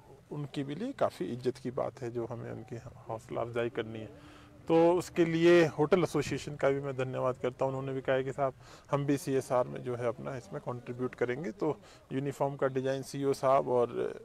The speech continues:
इनके साथ मिलके बना रहे हैं, ताकि ऐसी uniform हो जिसे वो jacket type या और आई card जिसको पहन सकें। ये ना हो कि वो आज पहना और वो घर पे रख के आ गया, तो उस तरह का एक इसमें ला रहे हैं।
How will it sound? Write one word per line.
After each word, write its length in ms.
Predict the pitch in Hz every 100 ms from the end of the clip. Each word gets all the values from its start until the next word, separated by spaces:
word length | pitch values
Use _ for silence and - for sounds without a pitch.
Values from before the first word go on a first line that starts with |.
| - 127
इनके 200 | 123 135
साथ 260 | 127 123
मिलके 280 | 123 131 135
बना 260 | 123 120 117
रहे 120 | 156
हैं, 100 | 214
ताकि 340 | 143 135 180 - - - -
ऐसी 240 | 185 -
uniform 460 | 180 175 165 170 165
हो 120 | 196
जिसे 340 | 156 - 147 143
वो 320 | 143 143 - -
jacket 400 | 131 127 - 139
type 320 | 127 127 131 127
या 140 | 123
और 160 | 120 117
आई 140 | 120 -
card 240 | 143 143 - - - 139
जिसको 260 | 123 - 120
पहन 260 | 147 156
सकें। 300 | 151 131 113 - - - -
ये 160 | 135 143
ना 120 | 147
हो 240 | 139 139 143
कि 180 | 151
वो 160 | 135 139
आज 180 | 131 131
पहना 320 | 135 127 135
और 100 | 131
वो 180 | 127 135
घर 200 | 127 123
पे 140 | 127 127
रख 160 | -
के 100 | 135
आ 100 | 120
गया, 180 | 120 175 - - - - -
तो 80 | 233
उस 120 | -
तरह 220 | 180 160
का 160 | 160 170 - - - -
एक 240 | 117 - -
इसमें 240 | - 131
ला 100 | 113
रहे 140 | 101
हैं। 100 | 101